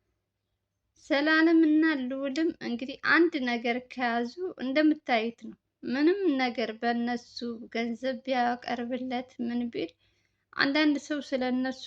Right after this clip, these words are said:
በጣም ብዙ ጠለቅ ብሎ ያላወቀ ሰው በገንዘብ ይደራደሯቸዋል።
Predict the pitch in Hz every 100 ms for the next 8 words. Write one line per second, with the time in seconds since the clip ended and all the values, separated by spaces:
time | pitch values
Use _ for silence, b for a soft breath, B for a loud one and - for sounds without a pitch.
0 | 247 240 233 - 294 254 240 254 - 247
1 | 262 269 - 226 247 247 240 240 240 233
2 | 254 240 311 320 247 226 247 233 262 254
3 | 240 - 240 233 226 - 240 226 240 -
4 | 202 -